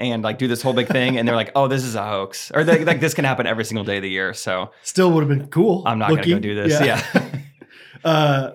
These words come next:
Speaker 2: okay, back on the story of ghosts for just a second. This
Speaker 1: Yeah.
Speaker 2: is not obviously a ghost thing, but
Speaker 1: Ghost
Speaker 2: earlier
Speaker 1: Runners
Speaker 2: this week,
Speaker 1: thing, though.
Speaker 2: Yes, right. Yeah, we gotta talk about ghosts. That's, that's what half the people here are coming to listen to.
Speaker 1: Yes.
Speaker 2: Um,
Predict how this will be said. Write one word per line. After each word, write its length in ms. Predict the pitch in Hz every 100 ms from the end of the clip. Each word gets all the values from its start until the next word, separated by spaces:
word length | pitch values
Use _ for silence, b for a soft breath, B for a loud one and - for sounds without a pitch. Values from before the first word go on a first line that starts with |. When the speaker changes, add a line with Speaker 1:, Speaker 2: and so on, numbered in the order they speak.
| -
Speaker 2:
okay, 320 | 160 156 123 -
back 540 | 151 139 - 151 190 208
on 60 |
the 60 | 180
story 200 | - 175
of 100 | 131
ghosts 220 | 151 135 139
for 40 |
just 120 | 151
a 40 | -
second. 260 | 131 113
This 120 | 147 190
Speaker 1:
Yeah. 100 | 120
Speaker 2:
is 60 |
not 160 | 170 170
obviously 460 | 156 151 143 143
a 140 | 139 135
ghost 300 | 151 147 -
thing, 180 | 120 113 B B B
but 220 | 147 143
Speaker 1:
Ghost 220 | 160 175 180
Speaker 2:
earlier 120 | 175
Speaker 1:
Runners 180 | 170 131
Speaker 2:
this 80 | 170
week, 100 | 165
Speaker 1:
thing, 100 | 110
though. 220 | 95 107 - -
Speaker 2:
Yes, 360 | 240 247 - -
right. 260 | 190 127 - _
Yeah, 120 | - 147
we 80 |
gotta 140 | 170 -
talk 120 | 135
about 180 | 110 -
ghosts. 300 | 117 - -
That's, 260 | 139 -
that's 200 | - 147
what 80 | 147 - 135
half 180 | 151 -
the 60 |
people 260 | 151 151 123
here 220 | 170 131
are 60 | 151
coming 280 | 170 135
to 120 | 110 - _
listen 260 | 185 - 120
to. 160 | - -
Speaker 1:
Yes. 380 | 131 120 - -
Speaker 2:
Um, 400 | 165 147 135